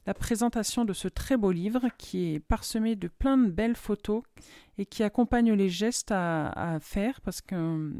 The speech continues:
le tournage, c'est très technique et assez physique. Il faut faire les bons gestes. Et donc là, il montre les superpositions des mains, euh, comment faire. Bon, après, c'est en faisant des heures et des heures qu'on y arrive. C'est pas forcément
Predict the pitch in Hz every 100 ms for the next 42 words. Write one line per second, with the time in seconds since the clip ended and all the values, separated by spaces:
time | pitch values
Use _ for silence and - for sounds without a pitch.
0 | - 165 196 - 196 220 - 190 - -
1 | 208 - 233 - - - 226 - 202 170
2 | 233 - - - - - - 190 - 202
3 | 233 214 165 196 208 - 196 - - 175
4 | 196 196 208 233 214 190 185 214 254 -
5 | - - - - - - 196 - 214 214
6 | 233 202 208 214 190 185 175 175 180 190
7 | 180 156 151 - 170 165 160 156 165 -
8 | 214 - 196 170 214 202 214 185 170 185
9 | 196 180 170 165 202 220 - 180 175 170
10 | 208 254 - - - 214 220 - - 202